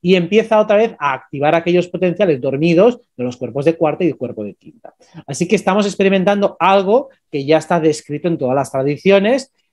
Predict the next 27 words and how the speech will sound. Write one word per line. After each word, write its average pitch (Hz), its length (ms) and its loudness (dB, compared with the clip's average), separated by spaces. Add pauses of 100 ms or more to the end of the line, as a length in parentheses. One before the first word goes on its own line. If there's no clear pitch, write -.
(160)
y 156 100 -2
además, 160 480 0
ya 120 240 -6
no 175 120 4
solo 196 220 2
porque 156 140 -2
esté 156 120 -2
en 151 40 0
las 139 100 -2
tradiciones, 147 540 -2 (200)
es - 140 -10
que 214 80 2
lo 208 80 4
estamos 117 380 -6
viendo. 156 400 -2
O - 40 -14
sea, 110 260 -8
para 123 200 -2
mí 151 360 2 (380)
es 165 140 4
bastante 196 340 2
innegable 170 760 2 (240)
que 151 160 0
hay 180 200 2
un 170 140 0
despertar 151 800 0
espiritual 143 800 0